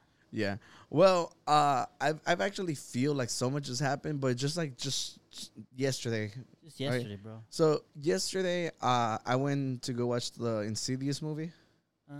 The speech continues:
Speaker 1: the new one that just came out. Uh, I had seen a, a, a, uh, you know, remember we talked about Moist Critical, the YouTuber?
Speaker 2: Right.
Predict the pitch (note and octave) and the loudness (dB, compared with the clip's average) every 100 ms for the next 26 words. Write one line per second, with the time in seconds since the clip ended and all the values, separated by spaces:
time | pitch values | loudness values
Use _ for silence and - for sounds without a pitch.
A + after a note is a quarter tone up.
0 | D#3+ F3 F3 B2 C3 C3+ C#3 C3 B2+ B2+ | -14 -16 -6 0 2 2 0 0 -2 -4
1 | C3+ C3 C3+ C#3 _ _ _ _ - C3+ | -4 -4 -4 -6 _ _ _ _ 2 4
2 | - C#3+ F3+ - F3+ F3+ F3 - A2+ C3 | 4 2 2 0 -2 -2 -4 -4 0 2
3 | B2 A#2+ A#2 - A#2+ A#2+ - A#2 A#2+ A#2 | 4 4 2 0 0 -2 -2 -2 0 0
4 | A2+ A2 - A#2 A#2 A2+ A2 A2 A#2 B2+ | -2 -6 -6 -2 0 2 0 0 0 -2
5 | B2 C#3 C#3+ C#3 B2+ B2 C#3 C3 B2+ B2+ | -2 0 0 -2 -2 -2 -2 -2 0 0
6 | B2+ - B2 B2+ - D#3 D3 D3+ D3 C3 | -4 -2 0 0 -2 -4 -2 -4 -6 -6
7 | A#2 A#2 C3 D3+ E3 - A#2+ A2 | -6 -6 -6 -6 -6 -10 -10 -10